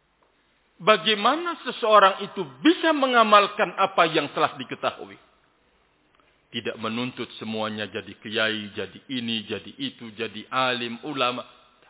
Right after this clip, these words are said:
Allah Azza wa Jalla meminta, Allah Azza wa Jalla menuntut agar siapapun yang telah belajar ilmu agama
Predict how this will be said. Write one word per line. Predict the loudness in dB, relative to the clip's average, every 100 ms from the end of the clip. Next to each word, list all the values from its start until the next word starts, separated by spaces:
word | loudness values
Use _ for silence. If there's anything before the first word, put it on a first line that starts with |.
| _ _ _ _ _ _ _ _ _ _ _ _ _ _ _ -10
Allah | -10 -4 -2 -2 -6 -10
Azza | -10 -10 -4 -4
wa | -4 -6
Jalla | -4 -2 -2
meminta, | -4 -6 -6 -6 -6 -6 -10 -12 -20 _ _ _ _ _ _ -6
Allah | -4 -2 0 0 0 -10
Azza | -10 -12 -6 -4
wa | 0 -2
Jalla | -2 -2 -2 -2
menuntut | -4 -4 -4 -6 -10 -16 _ _ _ _ _ _ _ _ _ 0
agar | 0 0 0 0 -2 -12 -16 -2
siapapun | 2 2 2 0 0 -6 -4 -2 -2 -6 -10 _ _ _ _ 2
yang | 2 2 -4
telah | -4 -4 -4
belajar | -6 0 0 0 -4 -4 -4 -4
ilmu | -4 -4 -4 -8
agama | -2 -4 0 0 0 -4 -6